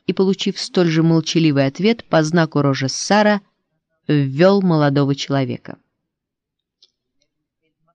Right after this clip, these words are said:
Рожессар, который каждый год отправлялся на поклонение святым местам в Лурд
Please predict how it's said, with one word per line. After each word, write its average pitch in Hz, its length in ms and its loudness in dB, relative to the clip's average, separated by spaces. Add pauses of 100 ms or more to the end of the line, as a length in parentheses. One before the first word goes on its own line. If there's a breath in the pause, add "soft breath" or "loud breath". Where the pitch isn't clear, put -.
Рожессар, 151 880 0
который 208 340 0
каждый 180 380 0
год 165 260 0
отправлялся 151 720 0
на 143 100 2
поклонение 151 680 0
святым 143 480 -2
местам 135 640 -2
в 127 80 -4
Лурд 214 480 -2